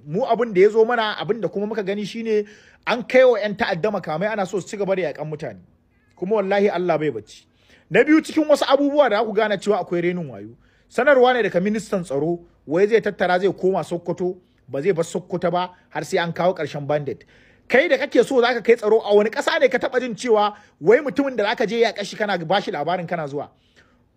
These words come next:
Ka gaya mana Sokoto za ka je Sokoto, duk wanda yake Sokoto ya gudu ya bar Sokoto saboda kuna zuwa Sokoto. In yaƙansu za ka yi sai dai mu ga result.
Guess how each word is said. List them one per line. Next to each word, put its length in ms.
Ka 200
gaya 220
mana 220
Sokoto 440
za 120
ka 100
je 100
Sokoto, 380
duk 200
wanda 240
yake 180
Sokoto 360
ya 60
gudu 180
ya 80
bar 140
Sokoto 320
saboda 300
kuna 220
zuwa 180
Sokoto. 360
In 160
yaƙansu 380
za 140
ka 100
yi 60
sai 160
dai 120
mu 80
ga 120
result. 460